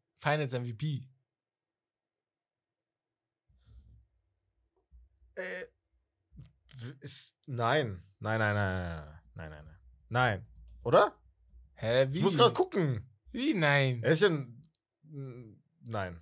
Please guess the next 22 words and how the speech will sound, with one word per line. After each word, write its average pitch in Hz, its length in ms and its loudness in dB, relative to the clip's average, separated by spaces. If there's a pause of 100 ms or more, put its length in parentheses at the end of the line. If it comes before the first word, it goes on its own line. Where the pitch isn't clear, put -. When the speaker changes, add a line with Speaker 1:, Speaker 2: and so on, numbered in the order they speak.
(140)
Speaker 2:
ist - 140 -14
er 92 60 -16
nicht. - 220 -20 (320)
Ist - 120 -20
er - 60 -20
nicht. - 220 -20 (1700)
<laughs> 110 80 -6 (1000)
Ist 113 100 -8
er 147 40 -2
nicht. 113 140 -6
Ich 120 60 -8
musste 131 200 0
gucken, 147 400 -2
Digga. 98 460 -6
Tut 104 120 -14
mir 104 60 -6
leid. 123 220 -4 (240)
Speaker 1:
Ah, 131 420 6 (320)
nee, 113 260 -4
der 101 160 -4
war 101 120 -4
Center. 101 500 -10